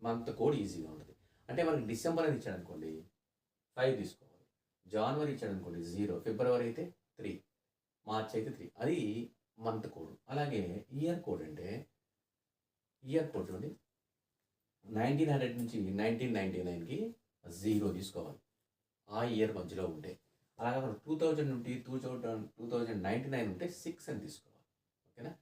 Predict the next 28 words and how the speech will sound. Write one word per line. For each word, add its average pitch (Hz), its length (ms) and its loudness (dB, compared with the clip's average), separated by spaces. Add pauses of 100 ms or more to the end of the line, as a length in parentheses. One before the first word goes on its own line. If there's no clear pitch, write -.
(320)
So 185 80 0 (580)
అవి 170 200 4
కోడ్. - 180 0 (360)
తర్వాత 185 240 0 (100)
మనకి 135 260 0 (340)
డే 156 120 10 (100)
కోడ్ 170 220 4
ఏంటంటే 147 260 2 (160)
జీరో 156 220 4 (100)
వచ్చింది - 260 -2
అనుకోండి, - 320 -12 (600)
జీరో 107 160 2 (100)
వస్తే - 160 -8 (140)
సండే, 78 340 -6 (140)
వన్ 95 180 0
వస్తే 107 180 -10 (140)
మండే, 85 180 -6 (120)
అట్లా 131 160 -6 (100)
తీసుకోవాలి. 98 380 -4
ఎస్ - 200 -12
అంటే, 165 140 -2 (540)
సిక్స్ 143 260 -8
అంటే 180 160 2 (440)
సాటర్డే, 151 420 -8 (360)
ఇట్లా - 200 -2
తీసుకోవాలి. - 400 -8
So 180 60 -4 (140)
ఎలా 151 120 2